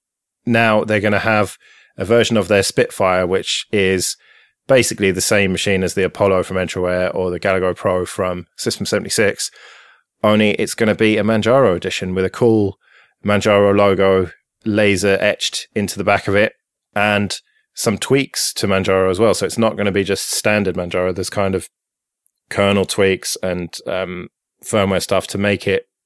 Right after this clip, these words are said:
work well with the battery and C P U and everything. So it's very good news for Manjaro. They've got some hardware out there now.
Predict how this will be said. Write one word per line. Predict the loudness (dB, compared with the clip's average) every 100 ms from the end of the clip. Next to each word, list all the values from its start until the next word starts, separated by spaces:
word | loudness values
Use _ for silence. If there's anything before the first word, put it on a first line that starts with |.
| _ -8
work | 0 0 0 -2
well | 2 2
with | 2 -2 -4 _ -20 -20 -20 _
the | -2 -2
battery | 0 0 0 0 0 0
and | -2
C | -4
P | -2 0
U |
and | 2
everything. | 0 -4 -8 -8 -12 _ _ _ _
So | -2 2
it's | 2 2
very | 2 2
good | 2
news | 0 0
for |
Manjaro. | 0 2 4 4 4 2
They've | -2 -4 -4
got | -4 -4 -6
some | -10 -8 -6 -2
hardware | 0 0 0
out | -2 -4
there | -8
now. | -6 -10